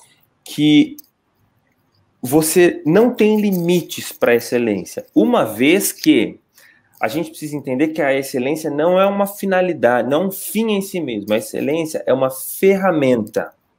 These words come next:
ok? Então, deixa eu dar um exemplo que vai ajudar a gente a ilustrar melhor isso. Se você chega numa igreja, e aí, cara, essa igreja, é, ela não tem ar-condicionado, e ela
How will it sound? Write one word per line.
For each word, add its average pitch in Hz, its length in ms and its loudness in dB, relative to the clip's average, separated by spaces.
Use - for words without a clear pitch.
ok? 156 460 -8
Então, 190 220 4
deixa 294 220 2
eu 247 40 4
dar 190 160 4
um 165 60 4
exemplo 139 400 0
que 127 120 -8
vai 135 120 6
ajudar 123 360 2
a 123 40 2
gente 123 500 -6
a 120 80 4
ilustrar 117 400 -2
melhor 117 300 0
isso. 90 260 -6
Se - 100 -10
você 311 240 0
chega 285 240 0
numa 226 220 2
igreja, 107 440 -2
e 175 100 0
aí, 196 340 0
cara, 90 400 -8
essa 180 300 0
igreja, 151 560 0
é, 127 480 6
ela 139 180 4
não 175 180 0
tem 175 140 -4
ar-condicionado, 156 800 -8
e 123 140 0
ela 143 720 2